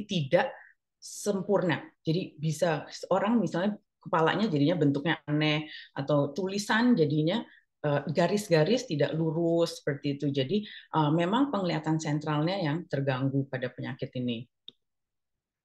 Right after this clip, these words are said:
Jadi seperti ini kira-kira pasien yang mengalami degenerasi retina. Nah, kalau pada gambar yang di sebelah, eh,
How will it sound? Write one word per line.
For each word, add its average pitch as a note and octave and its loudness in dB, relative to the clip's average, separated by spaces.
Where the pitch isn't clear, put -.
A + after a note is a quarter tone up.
Jadi C3 -6
seperti C#3+ 0
ini G3+ 0
kira-kira C#3+ -2
pasien E3 -6
yang C#3+ 0
mengalami C#3 2
degenerasi C3+ -2
retina. B2 -8
Nah, D3+ 0
kalau B3 0
pada D#3 0
gambar D#3+ 2
yang D#3 0
di D#3 -4
sebelah, C#3+ 2
eh, C3+ 0